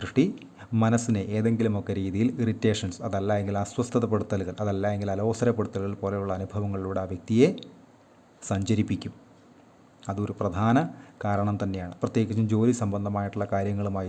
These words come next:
ജോലി സ്ഥലവുമായി ബന്ധപ്പെട്ടിട്ടുള്ള ഏതെങ്കിലും രീതിയിലുള്ള തർക്കങ്ങൾ, അസ്വസ്ഥതകൾ,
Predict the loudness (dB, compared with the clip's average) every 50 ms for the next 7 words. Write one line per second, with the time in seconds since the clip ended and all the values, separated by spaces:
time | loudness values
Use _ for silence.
0 | -2 -2 0 2 2 2 0 0 0 0 2 4 4 4 4 2 0 -2 -2 -4
1 | -4 -2 -2 -4 -4 -4 -8 -6 -6 -8 -6 -4 -2 -2 -2 -2 -4 -14 -20 -14
2 | -6 0 2 4 4 4 4 2 2 0 0 -2 -4 -4 -4 -4 -4 -2 -2 -2
3 | -4 -4 -8 -18 -20 -16 _ 0 0 0 0 0 -2 -2 0 0 -2 -2 -2 -2
4 | -4 -4 -2 -4 -6 -6 -4 -4 -4 -2 -2